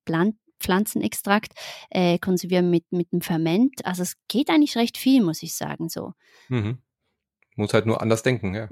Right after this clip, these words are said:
Speaker 2: wie
Speaker 1: Ja,
Speaker 2: du schon
Speaker 1: man
Speaker 2: gesagt
Speaker 1: muss es
Speaker 2: hast, ja.
Speaker 1: anders, ein bisschen anders angehen, ja.
Speaker 2: Okay, das heißt, du hast dann eben da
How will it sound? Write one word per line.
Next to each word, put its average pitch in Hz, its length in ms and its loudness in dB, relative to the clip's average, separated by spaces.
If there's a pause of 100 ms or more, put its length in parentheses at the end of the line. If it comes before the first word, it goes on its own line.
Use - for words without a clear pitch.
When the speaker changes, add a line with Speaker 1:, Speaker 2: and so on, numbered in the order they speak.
Speaker 2:
wie - 0 -
Speaker 1:
Ja, 233 80 4
Speaker 2:
du 101 100 -6
schon - 160 -12
Speaker 1:
man 214 160 0
Speaker 2:
gesagt - 0 -
Speaker 1:
muss 220 160 -2
es 214 100 -6
Speaker 2:
hast, 202 80 -2
ja. 208 100 -2
Speaker 1:
anders, 214 160 -8
ein 220 60 -2
bisschen 220 200 0
anders 196 240 -2
angehen, 175 420 -2
ja. 165 140 -4 (1080)
Speaker 2:
Okay, 131 220 0
das 104 160 2
heißt, 127 160 2
du 131 60 6
hast 131 180 2
dann 123 160 0
eben 117 320 0
da 107 320 2